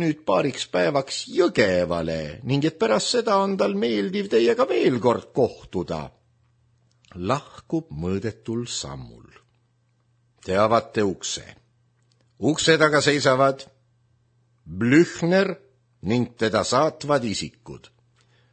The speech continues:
Nagu keskluse peale tõstavad kõik naised käed puusa, katusevangid aga peidavad käed selja taha. Et naised käed puusa asetavad, see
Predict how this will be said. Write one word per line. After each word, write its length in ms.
Nagu 320
keskluse 720
peale 520
tõstavad 640
kõik 520
naised 560
käed 520
puusa, 580
katusevangid 920
aga 240
peidavad 540
käed 360
selja 480
taha. 320
Et 260
naised 640
käed 400
puusa 720
asetavad, 640
see 240